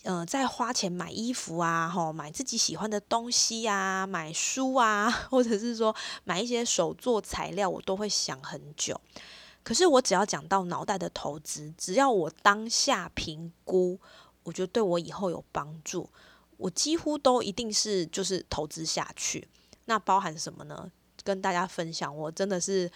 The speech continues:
花了很多钱。我从大学毕业的时候呢，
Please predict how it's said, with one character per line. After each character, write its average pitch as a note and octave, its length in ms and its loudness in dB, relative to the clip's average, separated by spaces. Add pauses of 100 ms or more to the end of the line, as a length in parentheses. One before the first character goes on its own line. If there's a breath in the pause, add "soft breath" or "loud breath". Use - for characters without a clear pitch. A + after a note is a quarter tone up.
(120)
花 - 180 0
了 F#3+ 80 -2
很 F3 220 -4
多 F#3 220 4
钱。 - 360 2 (520 loud breath)
我 F#3 340 4
从 F#3 340 -2 (160)
大 A#3 140 4
学 F3+ 160 0
毕 G3+ 240 -4
业 F#3 100 2
的 E3 140 -2
时 - 140 -4
候 E3 220 -4
呢， D3 220 -10